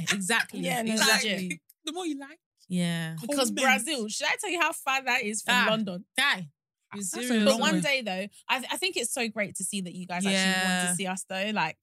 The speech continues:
Speaker 3: Yeah.
Speaker 2: this is encouraging.
Speaker 3: We
Speaker 1: Yeah,
Speaker 3: definitely,
Speaker 1: for real.
Speaker 3: someone asked if we're going, coming to America. We'll definitely be in America this year.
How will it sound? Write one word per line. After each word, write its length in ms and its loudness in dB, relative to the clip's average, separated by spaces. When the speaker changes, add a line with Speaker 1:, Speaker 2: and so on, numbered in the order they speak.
Speaker 3:
Yeah. 400 2
Speaker 2:
this 120 0
is 100 -2
encouraging. 520 -4
Speaker 3:
We 100 4
Speaker 1:
Yeah, 60 6
Speaker 3:
definitely, 340 2
Speaker 1:
for 40 -6
real. 80 -2
Speaker 3:
someone 240 0
asked 220 0
if 80 -6
we're 80 -4
going, 220 -4
coming 280 -6
to 100 -8
America. 400 -2
We'll 300 -4
definitely 800 -4
be 240 -8
in 60 -10
America 340 -8
this 260 -16
year. 140 -12